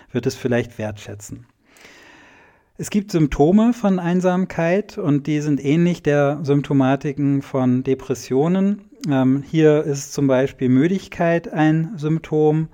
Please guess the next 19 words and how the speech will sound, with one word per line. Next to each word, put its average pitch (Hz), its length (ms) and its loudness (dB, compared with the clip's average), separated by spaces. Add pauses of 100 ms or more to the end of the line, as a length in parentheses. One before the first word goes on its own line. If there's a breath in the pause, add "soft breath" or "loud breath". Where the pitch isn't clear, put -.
(360 loud breath)
die 131 80 0
Nor-, 135 320 6
Nerv-, 143 420 2
Nervosität 139 960 0
oder 123 500 -2
Reizbarkeit, 170 1200 -2
also 123 360 -2 (360 loud breath)
überhaupt 139 520 2
von 139 160 0
anderen 135 260 2
Menschen 131 320 2
angesprochen 165 680 -4
zu 160 200 -10
werden, 156 420 0
wird 139 160 -4
dann 147 140 2
schon 147 340 -2
problematisch. 143 920 -2 (640 loud breath)
Der 143 800 2